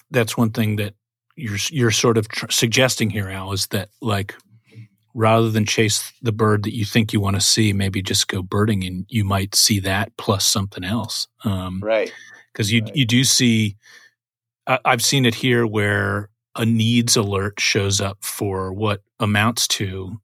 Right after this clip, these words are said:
Speaker 1: a, a, an uncommon migrant, uh, a regular, but let's say uncommon migrant or scarce migrant. And I see people chasing on after 'cause they need it for the year or they need it for the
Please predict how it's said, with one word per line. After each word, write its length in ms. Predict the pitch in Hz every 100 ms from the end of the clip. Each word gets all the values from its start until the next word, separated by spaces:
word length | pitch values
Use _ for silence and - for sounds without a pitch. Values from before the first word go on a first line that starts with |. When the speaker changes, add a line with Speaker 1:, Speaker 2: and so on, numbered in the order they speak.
| _ -
Speaker 1:
a, 100 | 110 113 _ -
a, 80 | 104 104 _ -
an 120 | 120
uncommon 880 | 131 143 120 - 117 113 113 113 110 - _ _ _ _
migrant, 580 | 110 107 113 151 175 - _ _ _ -
uh, 260 | 117 104 104
a 100 | -
regular, 540 | 107 113 117 123 120 117
but 160 | 110 -
let's 200 | 120 101
say 200 | - 110
uncommon 540 | 120 107 110 113 113 104
migrant 480 | 98 98 113 120 120
or 80 | 98
scarce 400 | - 107 104 -
migrant. 380 | 98 104 110
And 80 | 117
I 80 | 104
see 200 | 98 117
people 480 | 107 117 - 101 - - - - _
chasing 540 | - - 135 139 131 107
on 180 | 95 98
after 300 | 117 107 -
'cause 180 | 101 101
they 80 | 107
need 140 | 110
it 60 | 113
for 80 | 117
the 100 | 101 98
year 520 | 107 104 101 101 107
or 180 | 117 95
they 120 | 92
need 220 | 95 98
it 80 | 101
for 120 | -
the 240 | 101 98